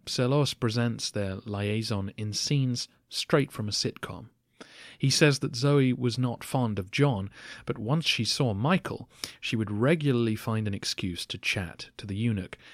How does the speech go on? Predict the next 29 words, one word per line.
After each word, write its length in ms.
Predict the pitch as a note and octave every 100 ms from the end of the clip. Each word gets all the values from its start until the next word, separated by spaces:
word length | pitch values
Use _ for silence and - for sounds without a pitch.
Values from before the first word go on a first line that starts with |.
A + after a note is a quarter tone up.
| - -
She 200 | - -
would 140 | B2+ A2+
bring 180 | A#2+
up 180 | A2 -
some 400 | - A#2+ G2 F2+ -
flimsy 580 | - B2+ A#2 G#2+ A#2+
pretense, 640 | - - C3+ - F#2+ F#2+ -
then 240 | B2 A2+ -
awkwardly 560 | C#3+ C#3 - B2 G2+ G2+
steer 500 | - - B2 G#2+ G2
the 140 | F#2
conversation 800 | - G#2 F#2+ - G#2+ G2+ - F#2
round 420 | F#2+ F2+ F2 F#2 - - - _ -
to 100 | G#2+
Michael. 520 | G2 F2+ - - - _ _ _ _ _ _ _ -
Then, 320 | A2+ A2+ G2
once 220 | G2+ A#2 -
the 120 | G#2+
affair 420 | G2 A#2+ A2+ G2+
had 180 | G2 F#2+
begun, 400 | F#2+ D3+ E3 G#2 - -
she 180 | - -
would 160 | G#2+ G#2+
dress 380 | A2+ B2 -
him 180 | - A#2
up 240 | A#2+ G#2+ G2+
in 160 | F#2+
Romanus's 720 | F#2+ F#2+ A2 A2 G#2 - F#2
regalia 500 | F#2+ G#2 A#2+ A#2 G#2